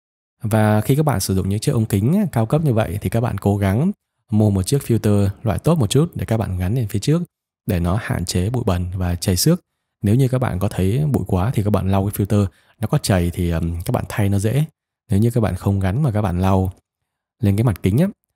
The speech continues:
thì đảm bảo với các bạn là sau một thời gian nó sẽ chảy mà thôi. Như các bạn thấy, chúng ta có thêm một chiếc hút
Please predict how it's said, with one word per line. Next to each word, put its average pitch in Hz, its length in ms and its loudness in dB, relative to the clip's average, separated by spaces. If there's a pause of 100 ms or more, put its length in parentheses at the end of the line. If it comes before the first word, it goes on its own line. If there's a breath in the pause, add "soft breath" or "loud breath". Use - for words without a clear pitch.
(120)
thì 92 140 -2
đảm 92 180 -2
bảo 87 160 -4
với 95 100 -6
các 135 60 -6
bạn 87 180 -4
là 85 120 -2
sau 92 180 -2
một 90 120 -4
thời 90 140 -6
gian 90 180 -2
nó 92 60 -2
sẽ 104 160 -6
chảy 92 220 0
mà 82 80 -2
thôi. 104 200 2 (300)
Như 127 100 2
các 139 40 4
bạn 110 200 0
thấy, 101 320 0 (140)
chúng 113 160 0
ta 120 100 2
có 110 100 0
thêm 113 280 2
một 92 220 0
chiếc 135 140 0
hút 147 260 2